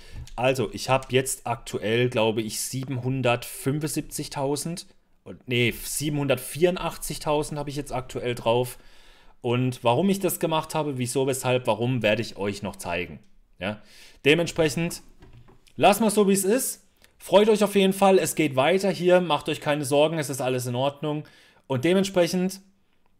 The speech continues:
freut euch auf das weiter. Das war mein kurzes Update. Was ich noch dazu sagen muss, ähm, was den kompletten Monat betrifft, ja, ich mein,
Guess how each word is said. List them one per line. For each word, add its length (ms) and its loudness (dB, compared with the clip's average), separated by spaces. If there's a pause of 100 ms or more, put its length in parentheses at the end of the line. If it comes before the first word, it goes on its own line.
freut 280 2
euch 160 2
auf 100 0
das 180 -4
weiter. 600 2
Das 200 4
war 80 4
mein 140 2
kurzes 340 0
Update. 600 0 (600)
Was 140 4
ich 80 2
noch 120 6
dazu 300 4
sagen 340 8
muss, 520 2
ähm, 480 8 (420)
was 200 2
den 120 4
kompletten 440 -2
Monat 420 0
betrifft, 420 -4
ja, 300 4
ich 80 -4
mein, 420 0